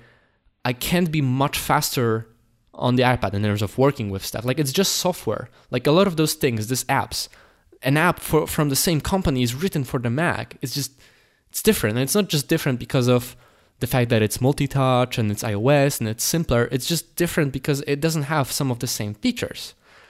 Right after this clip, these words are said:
And on the other hand, why I can't use great iPad software like Shortcuts on the Mac, like, this is, that doesn't require me to use multi-touch. Like, why can't I use it? Like, there's no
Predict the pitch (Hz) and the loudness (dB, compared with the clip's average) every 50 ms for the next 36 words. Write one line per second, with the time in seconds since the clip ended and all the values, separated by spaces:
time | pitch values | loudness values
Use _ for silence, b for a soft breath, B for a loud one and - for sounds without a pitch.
0 | b b b b b b b b - 127 127 131 131 135 135 135 139 - 131 123 | b b b b b b b b -2 0 2 4 4 4 2 0 0 0 0 2
1 | 123 139 180 233 262 165 131 139 117 113 110 113 117 120 120 b b b b b | 4 4 4 4 4 2 2 0 0 2 2 0 0 -2 -4 b b b b b
2 | b b b _ - - - 135 117 131 143 151 151 147 139 - - 180 175 170 | b b b _ -18 -16 -16 -12 -4 0 2 2 2 2 2 0 0 2 2 2
3 | 156 - 151 135 135 131 120 - - 127 131 139 147 147 139 - - - - 196 | 2 2 0 0 0 0 -4 -8 -6 -2 0 0 0 0 -2 -4 -8 -4 -2 -2
4 | 247 247 220 160 - - - 127 104 - - 113 104 101 101 - - 120 113 - | 0 2 2 0 2 0 -2 -2 -4 -2 -2 0 0 0 0 -2 -2 -4 -4 -4
5 | - - - 214 247 240 - - 117 98 101 - - - 113 107 110 110 156 202 | -4 0 2 2 2 0 0 -4 -4 -4 -4 -4 -4 -4 -4 -2 -2 0 0 0
6 | 180 101 - - - 117 123 143 190 240 208 180 147 - - 147 139 - 123 110 | 0 0 -2 -2 -2 -2 -2 0 0 0 0 -2 -2 -2 -2 -2 0 2 0 0
7 | 110 101 - 110 - - 117 107 104 101 98 98 101 101 98 98 98 - - 107 | 0 -2 -4 -8 -6 -2 0 2 2 2 0 0 0 0 -2 -2 -4 -2 -2 0
8 | 101 101 98 98 98 101 98 92 - 95 87 101 - 147 147 - 185 208 233 - | 0 0 0 0 0 0 0 -2 -4 -6 -8 -8 -8 -6 -2 0 0 0 0 -2
9 | - - b b b b b b b b b - - 127 - - 127 143 - - | -6 -10 b b b b b b b b b -8 -8 -4 -2 -2 -2 0 0 0
10 | 156 147 139 135 139 175 190 135 110 - 110 - - - b b b b b b | 0 0 0 0 2 2 2 0 -2 -4 -6 -10 -16 -20 b b b b b b
11 | b b 117 117 127 - - 139 127 147 147 139 170 185 208 208 208 196 185 | b b -2 -2 -2 -2 -2 0 2 2 2 4 4 4 4 4 4 2 0